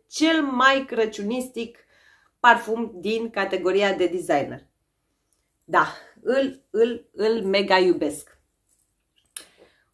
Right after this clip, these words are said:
Următorul, am aflat cu durere în suflet că este discontinuat. Da. Eu am sticluța de cincizeci de mililitri și deja am consumat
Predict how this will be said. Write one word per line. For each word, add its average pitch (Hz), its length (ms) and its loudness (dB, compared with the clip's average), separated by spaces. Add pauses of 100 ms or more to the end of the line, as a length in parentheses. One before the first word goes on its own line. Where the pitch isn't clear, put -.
(140)
Următorul, 240 920 4 (680)
am 277 280 6
aflat 214 460 2
cu 196 220 -4
durere 202 440 -2
în 175 100 0
suflet 160 680 -6 (800)
că - 80 -4
este 214 880 2
discontinuat. 220 920 -4 (640)
Da. - 320 -2 (500)
Eu 233 340 2
am 285 200 6
sticluța 254 600 -4
de 226 200 4
cincizeci 247 580 -4
de 208 120 -2
mililitri 202 920 0
și 202 500 -4
deja 185 300 4
am 226 160 2
consumat 196 720 2